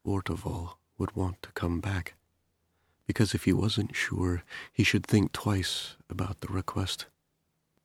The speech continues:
She followed with an offer to ask Orteval's past spirit what it wanted. Snare seemed shocked by the suggestion, but after going apart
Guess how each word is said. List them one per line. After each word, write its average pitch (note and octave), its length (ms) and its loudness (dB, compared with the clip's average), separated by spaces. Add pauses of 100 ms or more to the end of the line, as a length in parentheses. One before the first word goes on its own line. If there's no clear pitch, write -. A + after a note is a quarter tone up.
(280)
She - 160 0
followed F2 460 4
with F2+ 220 0
an E2+ 100 2
offer F2+ 440 0 (320)
to - 180 0
ask F2 380 2 (160)
Orteval's E2+ 640 0
past - 500 -4
spirit - 580 -2 (340)
what - 160 -10
it G#2+ 140 -10
wanted. F#2 520 -2 (1160)
Snare A2 340 4
seemed E2+ 380 4
shocked - 640 0 (160)
by - 180 -10
the - 60 -14
suggestion, - 720 -2 (840)
but D#2+ 120 -4
after - 240 2
going F2 320 4
apart - 440 0